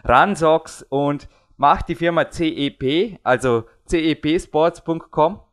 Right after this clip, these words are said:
also Cäsar Emil Paula, sports dot com. Und beim Gewinnspiel würde ich sagen,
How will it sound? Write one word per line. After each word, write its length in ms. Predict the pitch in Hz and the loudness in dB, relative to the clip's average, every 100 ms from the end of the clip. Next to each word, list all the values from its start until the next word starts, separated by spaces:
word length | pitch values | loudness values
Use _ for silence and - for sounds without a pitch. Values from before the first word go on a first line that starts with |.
| _ | _
also 280 | - 123 127 | -2 0 0
Cäsar 760 | 110 143 127 170 151 131 - _ | -2 0 0 2 2 2 0 _
Emil 520 | 135 151 156 131 104 - - | -4 -2 -2 -4 -6 -8 -2
Paula, 600 | 113 147 185 233 - - _ | 2 4 2 0 -6 -20 _
sports 760 | - - _ 117 143 - - | -20 -20 _ -4 -4 -4 -12
dot 280 | - 113 - | -4 -4 -4
com. 340 | - 165 285 - _ - _ _ 170 | -2 0 0 -10 _ -20 _ _ 0
Und 640 | 185 180 185 180 165 - | 2 4 2 0 -6 -2
beim 320 | 165 147 143 | 2 4 2
Gewinnspiel 640 | 123 131 190 - 180 175 - | 0 -2 -4 -2 0 0 -2
würde 320 | 127 170 208 | -2 -2 0
ich 120 | 196 | -2
sagen, 600 | - 151 151 127 98 85 | 0 2 2 0 -6 -10